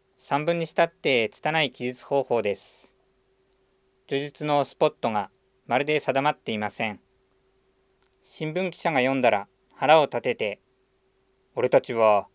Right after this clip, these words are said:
こんなまずい文章はやらん」と私を糾弾するに違いありません。まるで中学生日記の散文レベルです。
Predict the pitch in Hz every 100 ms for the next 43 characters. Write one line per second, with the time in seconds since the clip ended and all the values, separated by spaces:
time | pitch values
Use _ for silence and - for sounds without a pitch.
0 | _ _ _ _ - 120 123 123 120 113
1 | 127 113 113 110 113 104 104 110 113 98
2 | _ _ _ _ _ _ _ _ _ _
3 | _ _ _ _ _ 151 131 123 139 156
4 | 147 - 151 156 175 175 165 147 - 120
5 | 120 120 120 113 131 117 101 _ _ _
6 | _ _ _ _ _ _ _ _ _ _
7 | 127 131 127 123 - _ _ _ - 147
8 | 147 160 - 160 170 165 - 127 107 -
9 | 131 139 143 143 139 113 104 - - -
10 | _